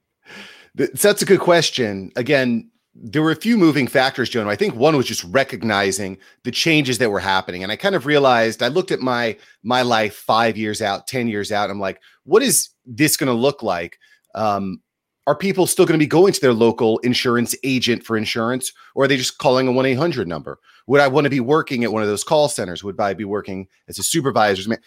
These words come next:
Right? So you just kind of plan out what your life is gonna look, look like, uh, five steps ahead, to, to quote some Patrick Bet David in here. Um, so I kind of recognized, "Yeah, I don't really like the way that that looks. So let me try different things." So I tried a handful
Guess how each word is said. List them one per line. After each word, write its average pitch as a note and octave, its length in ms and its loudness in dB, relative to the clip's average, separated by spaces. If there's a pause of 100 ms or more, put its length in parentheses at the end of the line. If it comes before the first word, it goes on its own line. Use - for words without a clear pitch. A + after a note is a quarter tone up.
(160)
Right? G#3 160 6
So C4+ 100 2
you B3 40 6
just A#3+ 140 2
kind C4 100 2
of - 80 -4
plan F#3 300 4
out D3 180 4 (160)
what E3 180 2
your F3 100 4
life D#3 200 4
is B2 80 -8
gonna A#2 160 -6
look, G#2+ 300 -4 (760)
look B2+ 240 -6
like, D#2 300 -10 (240)
uh, - 180 -16
five C3 220 2
steps - 260 0
ahead, F#2+ 280 -4 (400)
to, F2 200 -8
to - 160 -16
quote G2 220 -6
some F2 80 -14
Patrick F#2+ 320 -4
Bet E2 160 -10
David F2+ 260 -4
in D2 80 -14
here. D2 220 -18 (640)
Um, D2 480 -10 (920)
so F3 400 6
I D#3 200 4
kind F3 180 2
of F3 80 0
recognized, E3 340 2
"Yeah, F3+ 120 4
I G3 80 4
don't A#3+ 100 4
really G#3 160 8
like E3 220 2
the D3+ 60 -6
way C#3 120 4
that A#2 140 -4
that G#2+ 260 -2
looks. E2 220 -10
So D3+ 80 -8
let D#3+ 80 -4
me D#3 80 -4
try C3+ 280 2 (220)
different A#2+ 300 -6
things." F#2+ 200 -10
So B2 80 -10
I A#2+ 40 -4
tried A#2+ 340 -2 (260)
a A2 60 -10
handful A#2+ 580 -4